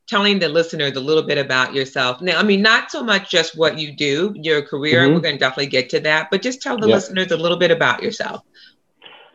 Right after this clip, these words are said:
Speaker 2: You know, that, I'm glad you asked that, 'cause I didn't know if you wanted me to talk about my personal or my professional, because, you know, I, I wanna be authentic as one and the same person. So I, I would start off, um,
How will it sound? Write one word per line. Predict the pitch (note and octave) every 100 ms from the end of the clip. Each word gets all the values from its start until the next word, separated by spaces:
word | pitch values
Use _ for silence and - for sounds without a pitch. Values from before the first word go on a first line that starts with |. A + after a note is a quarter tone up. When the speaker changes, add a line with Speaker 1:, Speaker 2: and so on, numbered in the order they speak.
| _
Speaker 2:
You | G#3+
know, | A#3
that, | F#3+ D#3+
I'm | D#3+
glad | F3+ F3+
you | E3+ D3
asked | C3+ B2+
that, | G2+
'cause | A#2+
I | B2+
didn't | C3+
know | C3+
if | C3
you | C3
wanted | A#2+ A#2
me | A2+ A2
to |
talk | A#2+ G2+
about | G#2+ G2 G2+
my | F#2+
personal | F#2+ - D#3+ D#3+ D#3+
or | C#3
my | G#2+ F#2+
professional, | F2+ F#2 F2+ - F2
because, | F2+ - F#2+ F#2+ -
you | D#2 G2
know, | F#2+ F#2 - - - -
I, | A#2+ -
I | B2+
wanna | C3+ C#3
be | C#3
authentic | C3 C3+ A2 A2+ A2+
as | G2
one | G2+ G#2+
and | G#2+
the | G2+
same | G2+ F#2
person. | F2+ E2+ - - - - _ -
So | B2 A2 - -
I, | C3+ -
I | B2+
would | C3 B2+
start | - B2+ B2+
off, | B2+ B2+ -
um, | A#2 A2+ G#2+ G#2+ G#2+ F#2